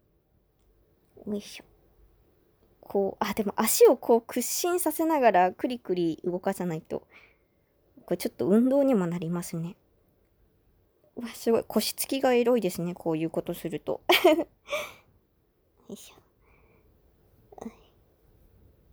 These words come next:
<laughs> 難しい、意外と。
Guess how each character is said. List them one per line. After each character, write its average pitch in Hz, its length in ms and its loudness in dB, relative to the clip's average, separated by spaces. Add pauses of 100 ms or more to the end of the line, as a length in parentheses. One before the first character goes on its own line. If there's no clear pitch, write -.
(1600)
<laughs> 370 100 6
難 339 260 -2
し - 160 -6
い、 294 200 -6
意 254 40 -10
外 247 220 -6
と。 - 300 -6